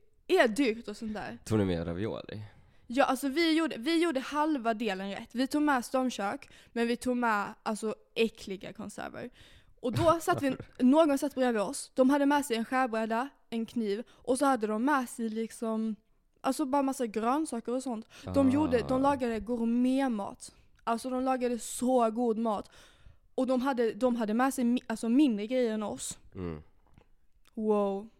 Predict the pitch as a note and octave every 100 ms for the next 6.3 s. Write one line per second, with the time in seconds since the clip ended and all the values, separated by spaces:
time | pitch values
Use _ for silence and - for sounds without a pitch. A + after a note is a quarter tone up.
0 | _ _ - - - - A#3 A#3 A#3 A3
1 | A3+ G#3+ G#3 G3+ G#3 B3 _ _ - -
2 | B3+ C4+ - B3+ A#3 B3+ C#4 _ - A#3+
3 | A3+ - - _ - - - B3 B3+ D4+
4 | B3+ B3 A#3+ G#3+ G3+ A#3+ - _ _ G#3+
5 | G#3 G3+ G3 G#3+ B3 A3+ A3+ A3+ G#3+ G#3+
6 | A3+ G#3+ G#3